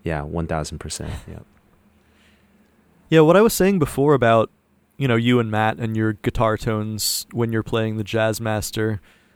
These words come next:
Speaker 2: I think that really comes to the fore in this song among, among others. But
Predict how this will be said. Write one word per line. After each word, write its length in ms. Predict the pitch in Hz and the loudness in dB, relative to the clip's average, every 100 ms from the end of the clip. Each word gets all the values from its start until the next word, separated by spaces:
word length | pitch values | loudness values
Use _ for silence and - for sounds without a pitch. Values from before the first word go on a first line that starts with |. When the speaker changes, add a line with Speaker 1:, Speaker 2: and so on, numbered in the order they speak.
| _ _ | _ _
Speaker 2:
I 60 | 135 | -4
think 140 | 175 | 0
that 180 | 160 131 | 2 2
really 540 | 120 123 123 123 117 - _ - | 2 2 4 2 0 -4 _ -4
comes 280 | 131 123 | -4 -2
to 80 | - | -4
the 80 | 113 | -4
fore 400 | - 120 117 117 | -4 0 0 0
in 120 | 117 | -2
this 120 | 110 - | -6 -4
song 380 | - 113 110 | -2 0 0
among, 360 | 110 110 107 107 | -2 -2 -4 -6
among 260 | 117 117 113 | -4 -2 -2
others. 440 | 107 107 113 - | -2 -2 -4 -6
But 220 | - 113 | -4 -6